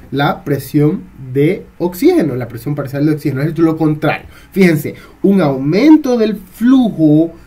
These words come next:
disminuye la, la presión parcial, eh, de C O dos, o sea, aumenta el flujo y disminuye la P C O dos tisular e intersticial. Ahora, una disminución en el metabolismo, fíjense,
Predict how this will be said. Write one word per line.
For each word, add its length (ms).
disminuye 960
la, 300
la 500
presión 400
parcial, 480
eh, 800
de 140
C 160
O 80
dos, 300
o 20
sea, 220
aumenta 480
el 60
flujo 280
y 60
disminuye 480
la 180
P 240
C 320
O 100
dos 200
tisular 560
e 100
intersticial. 540
Ahora, 320
una 200
disminución 720
en 80
el 100
metabolismo, 880
fíjense, 380